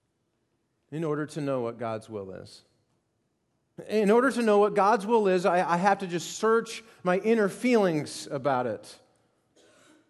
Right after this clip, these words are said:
Uh, maybe you've heard this, maybe you've even said it. I've probably said it a time or two myself. I, I just felt led to this. But what do we say when we,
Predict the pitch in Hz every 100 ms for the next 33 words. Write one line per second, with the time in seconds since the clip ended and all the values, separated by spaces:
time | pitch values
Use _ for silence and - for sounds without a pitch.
0 | _ _ - 233 202 240 254 311 302 254
1 | 220 - 226 233 262 285 240 247 247 226
2 | 208 220 214 - 202 151 127 151 175 175
3 | - 170 151 143 147 - 156 147 139 139
4 | 151 147 143 175 160 170 165 202 160 123
5 | - _ _ _ _ _ _ _ _ _
6 | - - 233 240 240 - 240 233 208 196
7 | 220 233 175 123 - 110 101 92 - -
8 | - - - _ _ _ _ 240 320 320
9 | 233 - 202 156 120 113 123 123 107